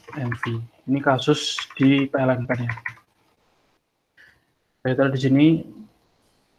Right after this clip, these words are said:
refresh-nya harus cepat. Kemudian analis atau M V belum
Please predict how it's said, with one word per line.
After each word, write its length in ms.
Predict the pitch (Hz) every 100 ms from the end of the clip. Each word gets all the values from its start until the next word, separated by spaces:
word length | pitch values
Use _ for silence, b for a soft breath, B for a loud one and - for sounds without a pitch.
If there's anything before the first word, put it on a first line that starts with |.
| _ _
refresh-nya 420 | 127 127 135 151 147
harus 140 | 139
cepat. 420 | - - 139 139 - _ _ _ _ _ -
Kemudian 380 | 135 147 147
analis 240 | 143 143 156
atau 160 | 151 147
M 220 | 147 151
V 80 |
belum 120 | 139